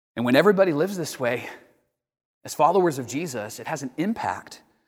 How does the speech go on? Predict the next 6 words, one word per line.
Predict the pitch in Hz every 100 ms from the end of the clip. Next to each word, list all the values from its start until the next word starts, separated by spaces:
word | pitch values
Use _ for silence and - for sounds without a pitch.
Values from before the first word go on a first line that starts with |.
| _ _ _ _
in | 139
our | 135 127
world. | 120 160 143 107
And | 131 123
friends, | 160 147 - - - _ _ _ _
you | 127 139 175 226 294